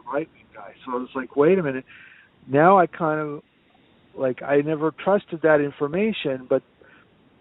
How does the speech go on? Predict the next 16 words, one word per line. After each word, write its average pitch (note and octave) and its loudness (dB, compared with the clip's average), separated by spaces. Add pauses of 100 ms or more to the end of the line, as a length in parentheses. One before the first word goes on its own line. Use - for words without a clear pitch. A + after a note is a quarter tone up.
(340)
this D3 -4 (100)
guy, E3 6 (180)
I - -16
think G3 -10
he A#3+ -6
wrote D#3 0
a A#2 -4
book D#3 -4
about A#2+ 2
it, A#2+ -4 (560)
which - -10
I B2 2
should A2+ -14
probably A#2+ -2 (200)
get D#3 4
if F3 -14